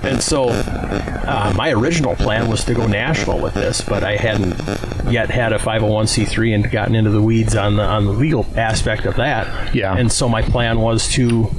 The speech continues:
Speaker 1: uh, you know, cap Wisconsin at four, and then let's start going other states. 'Cause, I mean, I've got connections with our dealer network. I could do a shoot in any state if I wanted to, but
Speaker 2: That's very true.
Speaker 1: it gets expensive from a, a legal side to, to incorporate a, a nonprofit in every state.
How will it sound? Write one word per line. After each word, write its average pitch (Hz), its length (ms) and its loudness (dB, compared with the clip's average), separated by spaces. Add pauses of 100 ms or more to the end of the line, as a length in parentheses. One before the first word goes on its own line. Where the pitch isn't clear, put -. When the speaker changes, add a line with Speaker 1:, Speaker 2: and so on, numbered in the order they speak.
(220)
Speaker 1:
uh, 95 400 0 (840)
you 135 120 0
know, 101 100 0
cap 147 300 -2
Wisconsin 131 480 0
at 120 120 -2
four, 123 300 0
and 110 100 2
then 113 100 2
let's 110 160 0
start - 280 0
going 104 320 0 (120)
other 98 160 0
states. - 360 0
'Cause, 104 120 0
I 98 40 0
mean, 101 120 0
I've 101 100 0
got 101 160 -2
connections 107 420 0
with 107 120 -2
our 95 100 0
dealer 104 240 0
network. 101 340 0
I 104 120 -2
could 104 180 0
do 104 180 2 (200)
a 113 40 0
shoot 110 240 0
in 104 100 0
any 98 140 0
state 165 280 0
if 92 80 2
I 104 80 0
wanted 127 320 0
to, 123 140 2
but 117 120 -2
Speaker 2:
That's 120 260 0
very 120 200 0
true. 110 300 0
Speaker 1:
it 117 120 -2
gets 131 220 0
expensive 139 580 0
from 120 220 0
a, 104 200 0
a 101 240 0
legal 139 280 2
side 117 380 -2
to, 110 200 0
to 107 240 -2
incorporate 113 560 0
a, 101 160 2
a 101 140 0
nonprofit 110 580 0
in 120 120 2
every 120 180 2
state. 117 380 0